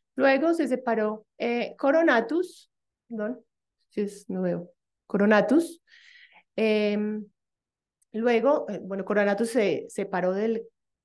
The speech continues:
del, eh, ancestro común de todas estas cuatro formas, luego se separó Castelnaui, y luego Castelnaui se separó de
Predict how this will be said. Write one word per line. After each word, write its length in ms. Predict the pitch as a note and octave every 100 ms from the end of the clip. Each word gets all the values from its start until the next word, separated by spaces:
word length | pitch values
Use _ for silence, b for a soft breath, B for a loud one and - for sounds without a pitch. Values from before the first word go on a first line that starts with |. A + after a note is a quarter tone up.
| _
del, 720 | F#3+ F#3+ F3+ E3 D#3+ - - _ _
eh, 480 | E3 E3 C#3+ - -
ancestro 500 | - F#3 G3+ F#3+ G#3+
común 320 | G#3 G3 F3 E3+
de 100 | D#3
todas 520 | F3+ F#3+ A3 B3 B3
estas 320 | A#3+ C4+ B3+
cuatro 320 | A#3+ A#3 B3+
formas, 520 | B3 G#3 F#3 A#3+ D#4+ - b b b b _
luego 360 | B3+ C4+ D4 D#4
se 100 | C4
separó 500 | A3 G3+ G3 F#3 E3+
Castelnaui, 1200 | - E3+ E3+ F3 - D4 D#4 A3 G3 A3+ D#4+ - _ _ _ _ _ _ _ _ _ _ _ _ _
y 160 | D4 D#4
luego 340 | D#4 C#4 C#4+
Castelnaui 680 | C#4+ C#4 - D#4 D4+ C4+ C#4
se 120 | C4
separó 680 | A#3+ G#3 B3+ B3+ A#3+ B3+ - _ _ _
de 320 | F3+ F3+ F3+